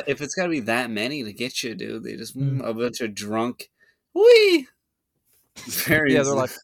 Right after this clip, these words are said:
Speaker 3: one or two feet tall, but they're, you know, they're not teeny tiny, but they're big
Speaker 2: Mm.
Speaker 3: enough that, you know, they could trip you up, and then when you fall down, they grab your arms or whatever and kinda stake you down or whatever, and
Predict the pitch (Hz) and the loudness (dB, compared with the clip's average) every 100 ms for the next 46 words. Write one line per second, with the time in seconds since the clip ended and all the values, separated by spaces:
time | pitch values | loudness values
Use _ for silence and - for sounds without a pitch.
0 | 139 - _ _ _ - 160 147 - 135 | -16 -18 _ _ _ -6 -4 -4 -6 -10
1 | - 107 - 110 87 82 87 - 107 110 | -10 -14 -8 -4 -4 -6 -12 -12 -12 -10
2 | 107 104 87 98 95 87 85 _ - 110 | -10 -10 -10 -8 -8 -10 -14 _ -12 -12
3 | 85 - 76 78 78 82 - 95 92 85 | -12 -12 -14 -14 -16 -18 -14 -12 -12 -12
4 | _ 87 117 117 107 95 - 95 87 92 | _ -8 -6 -4 -6 -8 -10 -10 -10 -10
5 | 82 76 73 90 85 - 104 87 85 85 | -14 -14 -14 -16 -16 -14 -14 -12 -10 -8
6 | 90 82 85 85 82 78 92 85 80 82 | -8 -12 -14 -14 -16 -14 -10 -10 -8 -12
7 | 85 73 87 82 78 78 82 85 82 76 | -14 -16 -14 -12 -12 -14 -12 -14 -16 -16
8 | 80 82 80 85 78 76 78 - _ _ | -12 -12 -12 -14 -14 -16 -18 -20 _ _
9 | _ _ _ _ _ _ _ _ 90 73 | _ _ _ _ _ _ _ _ -18 -16
10 | - 87 85 87 82 82 82 80 82 82 | -12 -12 -12 -12 -10 -10 -12 -12 -10 -10
11 | 82 80 | -12 -16